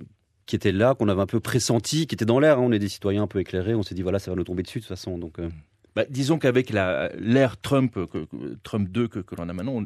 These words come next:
Speaker 2: on est déjà dans la fiction, euh, dans la science-fiction. On, on est tous sidérés, euh, chaque jour, euh, de, de, d'ouvrir son fil d'actualité, de se rendre compte que, ah, il y a une nouvelle histoire qui arrive, qui commence.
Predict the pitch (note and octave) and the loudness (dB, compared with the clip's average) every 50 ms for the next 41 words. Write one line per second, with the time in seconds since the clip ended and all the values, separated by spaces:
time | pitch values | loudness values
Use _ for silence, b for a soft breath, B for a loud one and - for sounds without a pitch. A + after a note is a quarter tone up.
0 | - - A2+ A2+ C3 B2 A2 G2+ F2 F#2 E2+ F2 E2 G2 G2 - - - - - | -6 -2 0 0 2 2 0 0 0 -2 -4 -4 -6 -10 -10 -14 -14 -12 -10 -10
1 | - - F#2 F2+ - - - - F#2 - - - - - - F2 - - - - | -10 -8 -10 -10 -12 -12 -12 -12 -12 -10 -10 -12 -14 -14 -14 -12 -12 -12 -10 -10
2 | G2 F#2+ - B B B B B G#2 B G#2+ F#2+ F2 - - C#3+ - - - - | -10 -10 -12 B B B B B -10 B -6 -6 -4 -4 -4 -4 -4 -4 -6 -4
3 | A2+ G2 A2+ G#2+ F#2+ A#2 C3 C3 A2+ F#2+ F#2 - A#2 G#2+ G2 F#2+ F#2+ A#2+ C#3 C#3 | -2 0 0 2 2 0 0 0 -2 -4 -4 -2 -2 -2 -2 0 2 2 2 2
4 | A#2 G2+ G#2+ G2+ G2 F2+ G2 G2 F#2+ F2+ G2+ G2 G2 G2+ G2+ A#2 A2+ - A2+ G#2 | 2 0 -2 -4 -2 0 0 0 0 0 -2 -4 -4 -4 -4 -4 -4 -2 -4 -4
5 | - A#2+ G#2 G2 - - G#2 F#2 F#2 - C3 B2 A2 F#2 - - F#2+ F2+ - B2 | -2 -2 -2 -2 -2 -2 -4 -4 -4 -2 -4 -2 -4 -4 -6 -6 -8 -4 -2 0
6 | B2 A2+ - G2 F#2 - _ _ - C3 - - - - B B B B B B | 0 0 0 -2 -2 -2 _ _ -4 -4 -4 -6 -12 -18 B B B B B B
7 | B A2 B2 C3 - C3 A#2+ A2 - - - A2 - - - - A2 F#2+ F#2+ - | B -2 0 2 2 2 2 0 -4 -4 -4 -4 -6 -6 -8 -8 -6 -6 -4 -6
8 | G#2 G2+ - - _ - A2+ G#2+ - A2+ F#2+ F#2+ F#2+ G2 G2+ - | -6 -8 -10 -14 _ -12 -8 -4 -4 -4 -4 -4 -6 -8 -8 -10